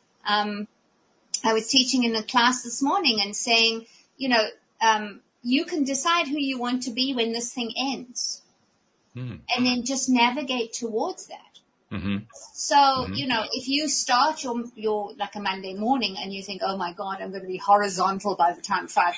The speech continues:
Speaker 1: o'clock
Speaker 2: <laughs>
Speaker 1: comes." Sure as hell, you're gonna
Speaker 2: It's
Speaker 1: be
Speaker 2: gonna
Speaker 1: horizontal
Speaker 2: happen.
Speaker 1: by five o'clock comes, and you
Speaker 2: Oh,
Speaker 1: go,
Speaker 2: yeah.
Speaker 1: "Monday, oh, okay, it's, it's gonna be, it's gonna be stressful." But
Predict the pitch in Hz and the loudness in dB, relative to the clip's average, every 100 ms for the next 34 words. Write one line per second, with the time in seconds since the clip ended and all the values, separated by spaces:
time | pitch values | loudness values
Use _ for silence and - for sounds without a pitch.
0 | - - 214 - - 906 - - - - | -2 4 6 6 4 2 2 -2 -2 -4
1 | _ _ _ - - 214 208 254 349 370 | _ _ _ -10 -4 0 0 4 8 8
2 | 330 277 247 - - 139 156 165 180 165 | 6 2 2 2 4 6 8 10 8 6
3 | 156 147 233 220 214 214 196 190 226 339 | 2 0 4 6 6 6 6 4 4 4
4 | 370 285 214 226 120 127 131 107 - 370 | 4 2 -2 2 6 8 8 8 6 2
5 | - 226 226 - - _ _ - 302 254 | -2 -2 -2 -6 -20 _ _ 2 4 4
6 | 277 262 220 - - 233 - - 226 - | 2 0 -2 -2 -6 -6 -6 -2 0 4
7 | 240 302 349 349 330 - - 247 285 339 | 4 2 0 -2 -2 -6 -8 -4 -2 0
8 | - 381 - - - 208 | 0 0 -2 -4 -6 -6